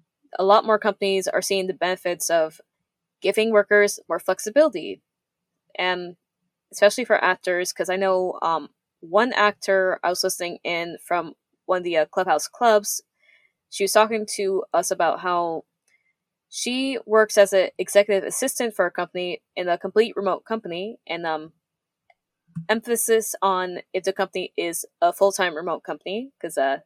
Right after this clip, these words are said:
that will be difference between those that are just transitioning into it. But, um, because this company is fully remote and have the flexibility to allow people to work whenever and have a little bit more unlimited time to take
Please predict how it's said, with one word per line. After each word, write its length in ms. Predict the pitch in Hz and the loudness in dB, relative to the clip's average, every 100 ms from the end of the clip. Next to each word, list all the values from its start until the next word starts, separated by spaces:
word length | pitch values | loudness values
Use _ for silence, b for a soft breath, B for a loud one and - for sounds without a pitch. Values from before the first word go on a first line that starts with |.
| _ | _
that 260 | 175 185 - | 0 0 0
will 320 | 190 202 190 | 0 0 0
be 200 | 190 175 | -4 -6
difference 600 | 151 160 180 196 - - | -6 -8 -6 -8 -8 -10
between 280 | 175 170 160 | -8 -8 -6
those 200 | 170 170 | -6 0
that 100 | 151 | 0
are 80 | 151 | 0
just 320 | 151 - - - | -6 -8 -10 -6
transitioning 540 | 170 160 - 170 - | -6 -6 -10 -10 -12
into 300 | 160 175 202 233 | -12 -8 -6 -8
it. 400 | - - - - _ b b b b b _ _ 190 | -10 -20 -20 -20 _ b b b b b _ _ -4
But, 220 | 190 180 | -2 0
um, 300 | 165 156 - - | 0 -2 -8 -8
because 340 | 190 240 247 | -2 0 2
this 120 | 277 - | 0 -2
company 420 | 240 226 220 214 - | -4 -2 -2 -2 -4
is 160 | 175 | -6
fully 220 | - 196 214 | 0 2 2
remote 440 | 190 170 180 - - | -2 -6 -8 -10 -6
and 280 | 156 156 - _ | -6 -6 -14 _
have 240 | - 202 214 | 2 2 2
the 80 | 220 | 0
flexibility 520 | 202 196 - 185 185 | 0 0 -2 -2 0
to 40 | |
allow 200 | 180 170 | 0 0
people 360 | 165 175 170 165 | 0 -6 -6 -8
to 380 | - 170 160 - _ | -8 -10 -10 -12 _
work 280 | - 190 196 | 0 0 0
whenever 640 | 190 180 175 175 170 165 - | -2 -4 -4 -6 -4 -6 -4
and 420 | 160 165 160 170 b b b b _ _ _ _ | -4 -4 -6 -16 b b b b _ _ _ _
have 260 | 208 196 | 4 6
a 40 | 202 | 4
little 180 | 196 190 | 0 2
bit 240 | 196 - | 0 -2
more 440 | 185 175 175 170 - _ _ | -2 0 0 -2 -6 _ _
unlimited 460 | 185 185 175 180 - | -2 0 0 -4 -6
time 280 | 175 170 170 | -6 -6 -8
to 140 | - | -14
take 280 | - 185 | -8 -8